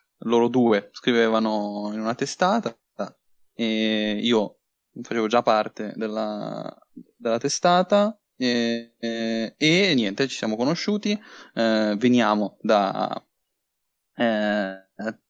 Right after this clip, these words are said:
tre città completamente differenti, questo se ascoltate il podcast lo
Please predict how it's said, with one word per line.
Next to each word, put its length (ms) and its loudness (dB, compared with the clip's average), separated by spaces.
tre 160 0
città 340 0
completamente 420 -4
differenti, 500 0
questo 300 -8
se 240 -8
ascoltate 500 -2
il 80 -2
podcast 420 -2
lo 80 -2